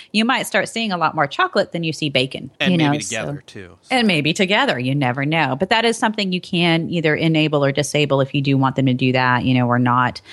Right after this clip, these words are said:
Speaker 1: Um, you know, I know that's happened to me on YouTube, and my daughter goes up and looks up, you know, all these crazy bands that she listens to, and I, I get all these suggestions of all this music I will never listen to voluntarily.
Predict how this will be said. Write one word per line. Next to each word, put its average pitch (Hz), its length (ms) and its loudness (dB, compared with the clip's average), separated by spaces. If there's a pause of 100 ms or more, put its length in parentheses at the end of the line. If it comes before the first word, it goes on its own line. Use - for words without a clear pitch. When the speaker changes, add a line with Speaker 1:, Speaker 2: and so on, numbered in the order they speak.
(260)
Speaker 1:
Um, 143 540 0
you 160 120 0
know, 147 100 2
I 143 80 2
know 139 120 2
that's 131 220 -2
happened 151 260 0
to 147 60 2
me 147 160 2
on 135 140 2
YouTube, 151 440 0
and 143 80 0
my 139 140 2
daughter 143 280 0
goes 147 280 -2
up 147 100 0
and 151 160 2
looks 143 220 -2
up, - 200 -2
you 156 120 2
know, 135 480 2 (260)
all 147 140 0
these 151 160 0
crazy 151 360 2
bands 147 460 2
that - 140 -2
she 160 180 0
listens 147 440 0
to, 147 320 2
and 139 120 2
I, 139 240 2 (160)
I 147 40 0
get 190 120 0
all 262 80 2
these 359 160 0
suggestions 214 540 0
of 165 80 -4
all 202 120 2
this 247 160 -4
music 220 280 -2
I 156 100 2
will 147 140 0
never 151 360 0
listen 277 280 0
to 139 380 0
voluntarily. 160 720 0